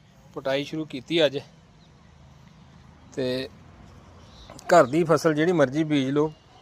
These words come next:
ਪੰਜਾਬ ਦੀ ਧਰਤੀ 'ਚ ਹੋ ਜਾਂਦੀ ਹੈ। ਤੇ ਆਪਾਂ ਕਾਫੀ ਇਹਦੇ ਵਿੱਚੋਂ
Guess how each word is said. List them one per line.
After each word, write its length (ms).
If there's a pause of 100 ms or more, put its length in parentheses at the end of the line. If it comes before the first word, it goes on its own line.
ਪੰਜਾਬ 320
ਦੀ 80
ਧਰਤੀ 320
'ਚ 60
ਹੋ 120
ਜਾਂਦੀ 360
ਹੈ। 80 (1700)
ਤੇ 100
ਆਪਾਂ 420 (1200)
ਕਾਫੀ 340
ਇਹਦੇ 160
ਵਿੱਚੋਂ 340